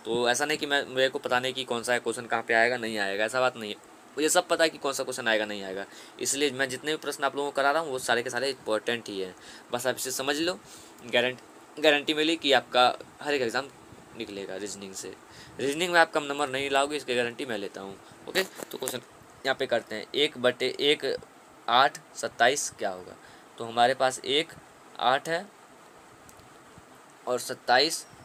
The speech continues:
के बाद क्या है वो हमें नहीं पता है, तो समझिएगा। एक से आठ जाएंगे तो प्लस सात करेंगे तो हमारा आठ आ जाए, आठ आ जाएगा।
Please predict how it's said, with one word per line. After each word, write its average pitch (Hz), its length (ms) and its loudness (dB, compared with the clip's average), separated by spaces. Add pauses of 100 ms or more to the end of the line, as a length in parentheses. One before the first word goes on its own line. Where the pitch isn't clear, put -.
(200)
के 120 80 -2
बाद 120 240 8
क्या 127 160 6
है 151 180 4
वो 123 140 2
हमें 139 280 0
नहीं 160 320 4
पता 98 300 2
है, 95 200 -2 (480)
तो 156 380 0 (1500)
समझिएगा। 117 640 0 (460)
एक 143 200 2
से 147 180 2
आठ 135 260 4
जाएंगे 131 360 2
तो 131 140 -6
प्लस 131 240 0
सात 127 240 -2
करेंगे 127 220 -2
तो 120 100 -4
हमारा 117 220 0
आठ 120 140 2
आ 120 80 2
जाए, 117 140 2 (440)
आठ 135 180 4
आ 120 160 4
जाएगा। 110 360 2